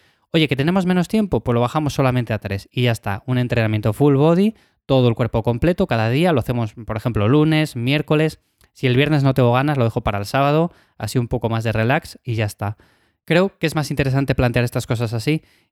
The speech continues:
y no el hecho de decir, "No, no, es que tengo que entrenar ahí seis días por semana, tengo que alimentarme con siete comidas diarias, con no sé cuánta proteína".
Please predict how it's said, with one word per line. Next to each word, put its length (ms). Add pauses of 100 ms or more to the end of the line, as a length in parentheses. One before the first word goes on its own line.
y 140
no 400 (100)
el 140
hecho 220
de 100
decir, 480
"No, 140
no, 80
es 100
que 100
tengo 200
que 80
entrenar 420
ahí 220
seis 260
días 240
por 160
semana, 400
tengo 140
que 40
alimentarme 460
con 260 (220)
siete 320
comidas 400
diarias, 520
con 120
no 80
sé 80
cuánta 240
proteína". 440